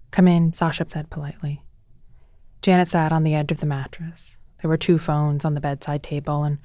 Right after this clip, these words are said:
Sasha picked up one of them. She tapped a passcode on its surface, swiped, tapped again. "I've refreshed the page a hundred times," she said.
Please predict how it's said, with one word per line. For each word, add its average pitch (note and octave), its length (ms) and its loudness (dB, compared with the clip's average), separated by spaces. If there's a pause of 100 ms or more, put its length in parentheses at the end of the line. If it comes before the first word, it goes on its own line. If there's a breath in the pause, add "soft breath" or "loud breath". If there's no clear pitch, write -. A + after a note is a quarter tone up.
(220 soft breath)
Sasha E3 340 -2
picked - 260 -6
up C#3+ 160 -8
one C#3+ 160 -4
of C#3 120 -10
them. D3 220 -8 (680)
She - 100 -4
tapped D#3+ 240 -4
a - 20 -12
passcode D3 480 -6
on C#3 120 -6
its - 160 -14
surface, C#3 500 -10 (140)
swiped, - 540 -8 (220)
tapped - 260 -14
again. C#3+ 340 -8 (1200)
"I've E3+ 100 -2
refreshed F#3 320 2
the F#3+ 60 -8
page E3+ 320 -4
a E3 40 -4
hundred F#3 360 -8
times," D#3+ 400 -10
she - 100 -12
said. - 280 -12